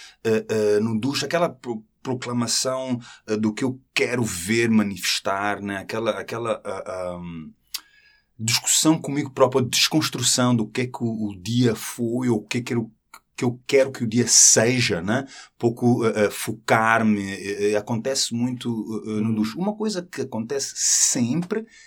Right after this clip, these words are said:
Speaker 1: aí é que não há falha, né? Pá, é a quantidade de água que gasto, mano.
Speaker 2: Ah,
Speaker 1: Tipo, eu
Speaker 2: és um gastador.
Speaker 1: Mano, fico no duche muito tempo e te confesso, sem culpa.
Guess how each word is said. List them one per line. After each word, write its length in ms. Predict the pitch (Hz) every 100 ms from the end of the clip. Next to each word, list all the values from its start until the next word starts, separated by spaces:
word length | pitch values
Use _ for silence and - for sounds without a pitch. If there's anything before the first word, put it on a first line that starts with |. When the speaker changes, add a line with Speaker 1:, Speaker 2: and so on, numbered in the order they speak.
| _
Speaker 1:
aí 220 | 101 127
é 60 | 143
que 80 | 139
não 160 | 135 120
há 40 |
falha, 760 | - - - 98 101 110 147 -
né? 300 | 107 135 - - - _
Pá, 120 | - -
é 120 | 104
a 40 | -
quantidade 460 | 92 85 82 -
de 140 | 82 76
água 260 | 73 73
que 120 | _ -
gasto, 420 | - - - _
mano. 140 | - _ -
Speaker 2:
Ah, 80 | -
Speaker 1:
Tipo, 200 | - - -
eu 80 |
Speaker 2:
és 80 | 127
um 120 | 104
gastador. 840 | 107 120 120 139 127 123 123 123 120
Speaker 1:
Mano, 280 | 127 135 107
fico 360 | - 147 - 135
no 120 | 120
duche 360 | 131 135 -
muito 440 | 135 131 151 147 131
tempo 320 | - 135 120
e 60 | 131
te 80 | -
confesso, 560 | 180 175 151 135 131 -
sem 320 | - 180 185
culpa. 420 | - 135 117